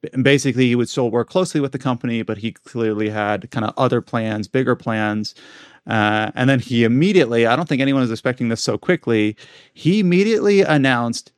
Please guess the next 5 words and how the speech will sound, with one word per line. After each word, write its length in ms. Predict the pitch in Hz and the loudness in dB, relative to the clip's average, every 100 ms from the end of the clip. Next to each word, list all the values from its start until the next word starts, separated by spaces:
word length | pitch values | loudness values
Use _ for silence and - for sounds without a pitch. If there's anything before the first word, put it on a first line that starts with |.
| _ - - _ | _ -20 -20 _
basically 640 | 110 143 151 139 139 127 - | 0 2 2 -2 0 -2 0
a 220 | 117 117 | 0 2
new 240 | 107 123 | 2 2
game. 500 | 110 110 98 95 92 _ _ - | 2 0 -2 -4 -8 _ _ -4
Uh, 320 | 110 98 | 0 2